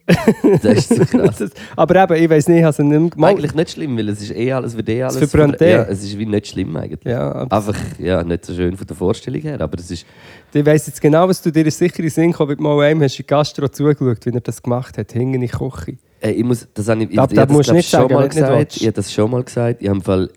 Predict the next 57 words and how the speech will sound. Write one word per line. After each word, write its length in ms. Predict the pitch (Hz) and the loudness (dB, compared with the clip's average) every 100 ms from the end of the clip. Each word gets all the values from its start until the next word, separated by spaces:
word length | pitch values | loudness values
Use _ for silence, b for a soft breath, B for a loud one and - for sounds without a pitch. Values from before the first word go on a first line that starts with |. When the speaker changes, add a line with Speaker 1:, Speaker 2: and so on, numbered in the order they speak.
| _ _ _ - | _ _ _ -6
Speaker 2:
noch 200 | 95 98 | -2 0
nie 340 | 104 107 113 | 0 0 2
jemanden 320 | 113 92 - 107 | 0 -2 -6 -10
gesehen, 200 | - 90 | -4 -2
der 60 | |
das 140 | 85 76 | -4 -8
gemacht 360 | 73 69 - | -10 -10 -10
hat. 100 | 73 - _ _ _ _ _ _ _ _ _ | -12 -14 _ _ _ _ _ _ _ _ _
Wirklich 300 | 107 113 - | -4 -2 -6
nicht. 200 | 80 76 | -6 -6
Speaker 1:
Also, 360 | - - 135 139 | -6 0 2 2
ja, 180 | 156 151 _ _ _ | 0 -2 _ _ _
das 180 | 135 113 | -4 0
ist 60 | |
Speaker 2:
Also 140 | 127 120 | -2 0
Speaker 1:
super. 120 | 117 | 0
Speaker 2:
vielleicht 360 | 135 160 156 | 2 0 0
in 60 | 120 | -6
der 100 | 110 | -6
Sekundarschule, 1040 | - - 120 - 101 95 101 120 127 101 | -6 -4 -4 -2 -2 0 0 0 0 0
im 80 | 95 | 0
Kochunterricht, 840 | 87 98 113 - 113 110 98 95 127 | 0 0 0 -2 -4 -2 -2 -2 0
so, 80 | 131 | 4
Speaker 1:
Ja, 80 | |
ja. 140 | 151 147 | 4 4
Speaker 2:
aber, 100 | 92 | 0
Speaker 1:
Gut, 60 | b b b | b b b
Speaker 2:
aber, 160 | - 147 | 2 4
Speaker 1:
dort 120 | 147 98 | 4 6
haben 100 | 98 | 6
wir 60 | 143 | 4
noch 60 | |
Speaker 2:
äh, 40 | 143 | 4
Speaker 1:
ganz 260 | 143 147 | 2 2
anders 300 | 123 131 139 | -2 -2 -4
gemacht. 200 | - 107 | -2 -2
Speaker 2:
aber 80 | 117 | -2
ich 300 | 147 175 151 | -2 0 0
weiss 240 | 135 131 127 | 0 -2 -4
von 140 | - | -4
mir 140 | 123 120 | -2 0
so, 100 | 104 | 2
ich 80 | 117 | 0
habe 80 | |
das 140 | 98 95 | -2 -4
wirklich 240 | 107 92 95 _ _ - | -6 -8 -14 _ _ -10
fix 300 | 117 120 - 98 | -8 -8 -8 -4
nie 180 | 98 | -2
gemacht. 400 | 98 95 85 95 - | -4 -2 -2 -2 -6
Das, 120 | 92 | -4
das 420 | 92 - - 98 | -4 -4 -4 -2
habe 200 | 95 90 | 0 -2
ich 40 | 90 | -2
wie 100 | 95 | -2
so, 300 | 98 90 87 | 0 0 0
ich, 100 | 85 - | -2 -6
ich 120 | - | -14